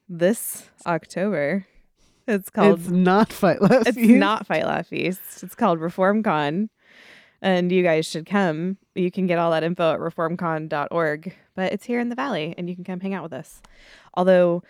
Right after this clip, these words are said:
Speaker 1: hopefully I will just have had a baby, so
Speaker 2: Your interaction with Summer may be very
Speaker 1: a
Speaker 2: light.
Speaker 1: little bit more limited, but I'm gonna be there. So
Speaker 2: <clears throat>
Speaker 1: I'll say hi to you, and I'll have my baby in a carrier,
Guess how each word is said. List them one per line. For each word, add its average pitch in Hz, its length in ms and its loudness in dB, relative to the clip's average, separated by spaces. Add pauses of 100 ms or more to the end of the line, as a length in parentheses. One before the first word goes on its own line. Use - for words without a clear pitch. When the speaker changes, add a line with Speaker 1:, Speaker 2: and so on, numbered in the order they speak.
(260)
Speaker 1:
hopefully 214 380 0
I 175 60 2
will 160 120 -2
just 208 380 -4
have 196 140 -2
had 185 180 -4
a 170 40 -6
baby, - 500 -8
so 151 540 -4 (300)
Speaker 2:
Your 165 200 -4
interaction 156 520 -4
with 151 120 -6
Summer 143 300 -6
may 139 160 -8
be 139 360 -10 (160)
very 160 240 -4
Speaker 1:
a 226 40 -4
Speaker 2:
light. 226 280 0
Speaker 1:
little 240 260 2
bit 208 180 0
more 170 220 -2
limited, 165 580 -4 (380)
but 220 140 -4
I'm 254 100 -2
gonna 285 220 -4
be 214 160 -6
there. 131 400 -6 (200)
So 202 520 -2 (360)
Speaker 2:
<clears throat> - 380 -20
Speaker 1:
I'll 240 100 -6
say 165 180 -6
hi 127 180 -10
to 120 80 -12
you, 151 280 -8 (540)
and 160 220 -6
I'll 156 80 -6
have 160 160 -6
my 143 100 -6
baby 196 560 -4 (360)
in 156 60 -16
a 139 60 -16
carrier, 185 720 -8